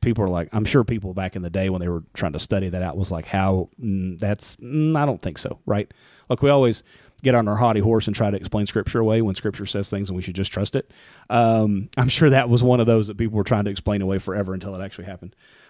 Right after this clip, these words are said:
Um, and so, you know, we have Micah five two, which talks about that Jesus would be, uh, born in Nazareth. We have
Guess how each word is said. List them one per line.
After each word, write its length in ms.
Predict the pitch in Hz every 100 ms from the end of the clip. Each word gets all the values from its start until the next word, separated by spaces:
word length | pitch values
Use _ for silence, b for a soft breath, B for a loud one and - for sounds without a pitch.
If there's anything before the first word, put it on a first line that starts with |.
| b
Um, 460 | 120 117 110 104 110
and 180 | 143 127
so, 120 | 160
you 160 | 147 131
know, 100 | 120
we 120 | 131
have 120 | 123
Micah 260 | 123 123 120
five 240 | 117 107
two, 200 | 117 107
which 140 | 104
talks 240 | - 107 -
about 200 | 107 107
that 100 | 117
Jesus 380 | 110 110 98 98
would 140 | 104
be, 280 | 104 101 98 b b b
uh, 140 | 95 101
born 260 | 120 117
in 60 | 107
Nazareth. 440 | 104 101 98 98
We 140 | 110 110
have 400 | 113 110 98